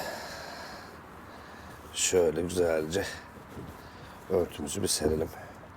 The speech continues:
Balığımızı koyalım. Garnitürümüzü koyalım. Tuzumuzu koyalım. Ekmeğimizi koyalım. Arkamıza yaslanalım.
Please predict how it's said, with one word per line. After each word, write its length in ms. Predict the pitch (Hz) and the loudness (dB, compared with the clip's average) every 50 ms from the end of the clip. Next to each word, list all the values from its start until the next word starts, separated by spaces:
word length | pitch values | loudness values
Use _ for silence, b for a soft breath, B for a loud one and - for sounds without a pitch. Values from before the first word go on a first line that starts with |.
| - B B B B B B B B B B B B B B B B - - - - - - - - - - - | -14 B B B B B B B B B B B B B B B B -16 -16 -16 -18 -16 -16 -16 -16 -6 2 4
Balığımızı 520 | 92 85 80 80 78 76 76 78 - - - - | 4 4 4 0 -2 -2 -4 -4 -4 -6 -4 -2
koyalım. 440 | 85 80 - - - 82 85 78 - B B B B B B B B - - - - - - - - B B B B B B B B B B B B B B B B - | 0 0 0 2 4 4 4 2 0 B B B B B B B B -16 -16 -16 -16 -16 -16 -16 -16 B B B B B B B B B B B B B B B B 2
Garnitürümüzü 720 | - 90 87 82 82 80 - - 80 80 78 78 78 78 73 | 6 6 6 6 6 2 2 2 0 2 2 2 0 -2 0
koyalım. 380 | - 85 76 73 78 92 101 - - - - - - - - - - - - - B B B B B B B B B B B - - | 2 2 4 6 6 6 6 6 2 -4 -12 -14 -14 -14 -16 -16 -16 -16 -16 -14 B B B B B B B B B B B 6 8
Tuzumuzu 480 | - - 101 90 92 90 87 82 87 82 | 8 8 10 8 6 6 6 4 2 4
koyalım. 340 | - 90 80 78 80 80 - - - - | 6 6 6 6 6 2 -2 -2 2 2
Ekmeğimizi 600 | 98 90 - - 95 90 87 87 82 82 - - | 2 4 4 4 4 4 4 2 0 -2 2 4
koyalım. 320 | 101 92 85 92 113 104 - - - - - - - - - - - - B B B B B B B B B B B B B B B - - - - - | 6 6 8 8 6 4 2 -4 -10 -12 -12 -12 -14 -14 -14 -14 -14 -14 B B B B B B B B B B B B B B B -14 -14 -4 4 6
Arkamıza 560 | 117 113 104 92 - - 101 95 92 90 117 | 8 8 8 6 4 2 2 4 4 6 8
yaslanalım. 520 | 110 104 92 - - 107 98 95 95 95 | 10 10 10 8 6 6 6 4 4 2